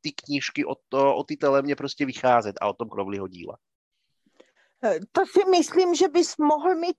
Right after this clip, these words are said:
Speaker 2: pravdu zase tady jako, jednak ta jazyková zdatnost je hodně důležitá. My jsme nikdo umět, eh, neuměli mluvit <laughs> v obráceně.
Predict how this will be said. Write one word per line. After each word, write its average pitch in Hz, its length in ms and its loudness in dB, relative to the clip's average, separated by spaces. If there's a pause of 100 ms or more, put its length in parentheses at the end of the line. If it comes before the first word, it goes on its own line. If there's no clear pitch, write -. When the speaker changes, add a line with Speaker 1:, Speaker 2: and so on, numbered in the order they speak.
Speaker 2:
pravdu 277 440 0 (360)
zase 311 340 0 (280)
tady 247 380 -2
jako, 262 360 0 (480)
jednak 294 460 4
ta 330 180 4
jazyková 277 800 0
zdatnost 254 760 -2
je 247 240 4
hodně 240 420 -2
důležitá. 202 800 -2 (460)
My 269 120 6
jsme 330 260 4
nikdo 311 480 6
umět, 285 300 4 (140)
eh, 180 440 4 (280)
neuměli 302 560 4
mluvit 240 440 0
<laughs> - 640 -8 (380)
v 262 60 0
obráceně. 233 680 2